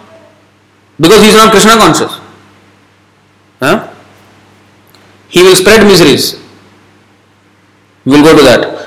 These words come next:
This beautiful Bhagavatam compiled by the great sage Vyasadeva in his maturity is sufficient in itself for God realization.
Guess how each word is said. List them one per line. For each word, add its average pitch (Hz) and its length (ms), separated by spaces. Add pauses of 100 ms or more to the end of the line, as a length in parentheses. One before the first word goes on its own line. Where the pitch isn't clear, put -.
(240)
This 165 140
beautiful 208 300
Bhagavatam 185 440
compiled 185 400
by 175 80
the 165 80
great 170 220
sage 170 280
Vyasadeva 156 420
in 165 60
his 143 120
maturity 156 420
is 180 120
sufficient 170 460
in 165 100
itself 165 400
for 147 200
God 151 220
realization. 139 540